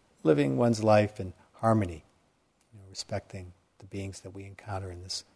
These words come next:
on this planet. It's very difficult to taste peace or for the mind and body to relax when we're engaged in harmful actions. And again, s-, teachings are so obvious sometimes. Uh, but so there's an ethical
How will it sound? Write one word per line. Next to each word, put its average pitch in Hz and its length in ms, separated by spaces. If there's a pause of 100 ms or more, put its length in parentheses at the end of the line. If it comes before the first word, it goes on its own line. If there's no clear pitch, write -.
(160)
on 98 120
this 95 120
planet. 98 420 (440)
It's - 80
very 220 140
difficult 139 640
to 87 200 (720)
taste 117 300
peace 98 460
or 87 100 (600)
for 104 100
the 101 60
mind 101 340
and 95 100
body 98 260
to - 140
relax 95 680 (520)
when 104 240
we're 98 260
engaged 110 480
in 110 80
harmful 113 340
actions. 117 560 (160)
And 107 80
again, 104 460
s-, - 160 (180)
teachings 156 360
are 92 60
so 113 200
obvious 101 360
sometimes. 90 540 (640)
Uh, 101 180
but 101 260 (260)
so - 220
there's 139 160
an 127 100
ethical 113 440